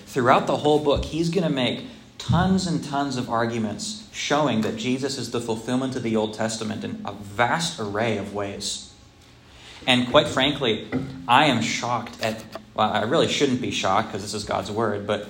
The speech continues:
on a human level, I'm shocked at the genius of some of the arguments that our author makes. And we're gonna see some of those. I think especially of the argument that he makes about Melchizedek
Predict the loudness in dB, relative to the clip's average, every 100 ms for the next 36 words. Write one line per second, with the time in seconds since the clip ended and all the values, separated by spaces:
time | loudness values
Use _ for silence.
0 | 0 2 2 2 2 4 4 4 4 4
1 | 0 0 2 2 2 -4 -4 -6 -6 -2
2 | 0 2 0 -2 -4 -4 -2 0 0 -2
3 | -4 -4 -4 -6 -6 -6 -4 0 -2 -2
4 | -4 -4 -6 -6 -10 -10 -18 -20 -10 -4
5 | 0 2 2 0 0 0 -2 -2 -4 -6
6 | -2 -2 -2 -4 -2 0 0 0 -2 0
7 | 0 -2 -14 -18 -20 -2 4 4 4 -4
8 | -10 -4 2 4 4 2 2 0 -2 -4
9 | -6 -4 -4 -4 -8 -6 -6 -6 -4 -4